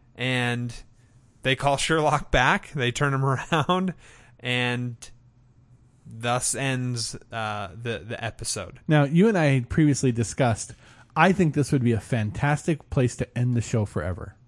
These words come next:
Speaker 2: Not saying I don't want more episodes. Absolutely want more episodes. I hope they never stop making new episodes. But I think it would be one of the best jokes of all time to never finish that story.
Speaker 1: Dumb.
Speaker 2: Hilarious.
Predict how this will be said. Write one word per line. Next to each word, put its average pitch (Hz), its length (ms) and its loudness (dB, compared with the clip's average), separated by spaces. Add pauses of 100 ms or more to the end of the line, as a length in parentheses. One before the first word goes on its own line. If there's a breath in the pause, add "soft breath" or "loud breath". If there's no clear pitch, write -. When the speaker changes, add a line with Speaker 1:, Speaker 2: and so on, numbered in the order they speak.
(640 soft breath)
Speaker 2:
Not 156 240 4
saying 175 220 6
I 156 40 8
don't 151 140 6
want 139 140 -2
more 139 120 6
episodes. 117 400 0 (160)
Absolutely 147 600 4
want 139 160 4
more 131 140 4
episodes. 127 440 2
I 123 80 2
hope 123 200 0
they 131 100 2
never 127 320 2
stop - 260 0
making 131 380 2
new 98 120 2
episodes. - 640 -6
But - 240 2 (800 loud breath)
I 165 140 6
think 175 140 6
it 151 60 6
would 135 140 4
be 117 300 6
one 127 240 2
of 117 100 4
the 110 80 2
best 131 380 0
jokes 127 260 2
of 113 100 2
all 110 180 0
time 104 540 0
to - 140 0
never 123 420 4
finish 120 300 0
that 101 160 -4
story. 90 320 -4 (880 soft breath)
Speaker 1:
Dumb. 120 340 -4 (160)
Speaker 2:
Hilarious. 104 680 0